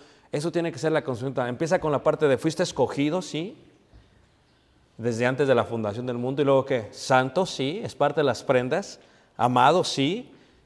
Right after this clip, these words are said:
Y empieza, ok, entonces, si, si tienes estas prendas, empecemos a tejer lo que ahora te va a corresponder a ti.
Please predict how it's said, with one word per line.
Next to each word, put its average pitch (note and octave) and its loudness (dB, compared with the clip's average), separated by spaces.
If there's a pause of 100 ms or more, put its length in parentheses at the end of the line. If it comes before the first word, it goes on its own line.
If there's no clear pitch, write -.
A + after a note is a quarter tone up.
(100)
Y A#2+ -2
empieza, C3 0
ok, A#2+ -2
entonces, A2 -2
si, C3 0
si B2 -6
tienes G#3+ 4
estas G#3+ 2 (420)
prendas, D#3+ 6 (480)
empecemos C#3+ -4
a F3+ -2
tejer C#3+ -2
lo B2 -4
que C#3 -2
ahora D3+ 2
te D3+ -2
va C#3 0
a C#3 -6
corresponder B2 -2
a C3+ -4
ti. A2 -12